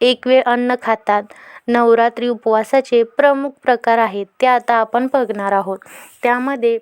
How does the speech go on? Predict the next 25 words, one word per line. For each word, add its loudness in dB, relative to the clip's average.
पहिला 0
आहे 0
निराहार 0
उपवास, 0
म्हणजे 0
पूर्ण 4
उपवास, 2
दिवसभर 0
पाणी -4
किंवा 2
फार 0
तर 4
फक्त -2
फळांचा 2
रस -2
घेणे. -8
काही 2
जण 0
त्यामध्ये 0
पाणीही -2
घेत 0
नाहीत. -2
एकादशीसारखा 2
निर्जळी 0
उपवास, 0